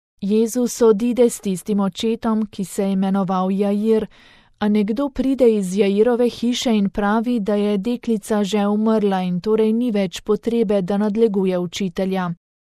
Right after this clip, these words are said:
Jezus pa pravi Jairu: "Ne boj se, samo veruj."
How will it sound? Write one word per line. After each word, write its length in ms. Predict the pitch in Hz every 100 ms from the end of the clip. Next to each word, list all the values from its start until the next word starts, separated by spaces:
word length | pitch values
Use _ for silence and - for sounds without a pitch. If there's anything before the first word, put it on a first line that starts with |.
| -
Jezus 600 | 190 220 233 262 254 -
pa 200 | 262 247
pravi 480 | - 208 190 185 208
Jairu: 520 | 220 208 190 185 180 - _ _ -
"Ne 140 | 202
boj 260 | 190 226 202
se, 340 | - 196 180 - _
samo 480 | - - 269 262 269
veruj." 580 | 240 277 254 196 185 175